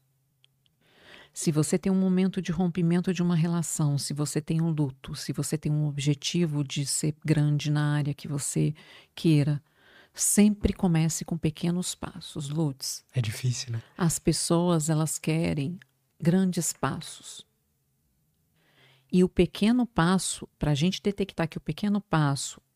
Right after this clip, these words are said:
Speaker 1: ele é algo palpável, a gente tem que ter a sensação de maestria. A sensação de maestria, ela é muito falada por aí em vários estudos no exterior, que é a sensação de tarefa cumprida.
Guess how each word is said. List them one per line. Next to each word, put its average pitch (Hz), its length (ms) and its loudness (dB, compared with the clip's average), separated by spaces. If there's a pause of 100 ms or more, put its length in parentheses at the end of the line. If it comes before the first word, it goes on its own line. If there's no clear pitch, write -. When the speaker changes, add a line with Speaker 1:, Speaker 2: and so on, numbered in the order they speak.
Speaker 1:
ele 147 260 0
é 170 100 4
algo 160 280 2
palpável, 151 840 -2 (420)
a 170 60 -2
gente 151 220 0
tem 156 120 -2
que 151 60 -6
ter 160 120 -2
a 151 60 2
sensação 160 580 -2
de 147 120 0
maestria. 147 920 -2 (800)
A - 80 -4
sensação 165 440 2
de 180 100 2
maestria, 180 520 2
ela 180 120 2
é 170 40 2
muito 175 840 4
falada 156 560 2
por 160 200 -2
aí 151 300 2
em 175 140 2
vários 185 500 2
estudos 156 720 -2 (280)
no 165 80 0
exterior, 147 640 0 (340)
que - 120 0
é - 20 4
a 160 40 4
sensação 196 680 0
de 196 120 0
tarefa 185 600 0
cumprida. 151 800 -4